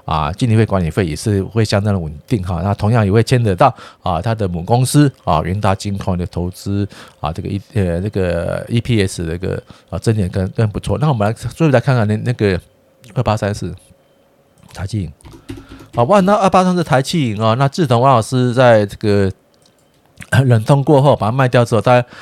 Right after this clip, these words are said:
一个跳空跌停板，跳空几乎跳空跌停板负十趴之后，哎，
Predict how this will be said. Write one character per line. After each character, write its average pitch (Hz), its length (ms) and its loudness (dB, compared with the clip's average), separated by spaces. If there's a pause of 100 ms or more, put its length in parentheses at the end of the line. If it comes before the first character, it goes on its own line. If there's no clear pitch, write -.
(180)
一 120 80 -6
个 113 100 2
跳 131 200 2
空 117 180 -2
跌 101 140 0
停 98 160 -2
板， 98 220 -4 (160)
跳 131 160 2
空 120 160 2
几 127 100 0
乎 131 140 4
跳 135 220 0
空 123 160 0
跌 104 140 -2
停 110 140 0
板 90 140 0
负 135 220 -2
十 - 180 -6
趴 117 160 2
之 - 160 -4
后， 117 80 4
哎， 120 180 4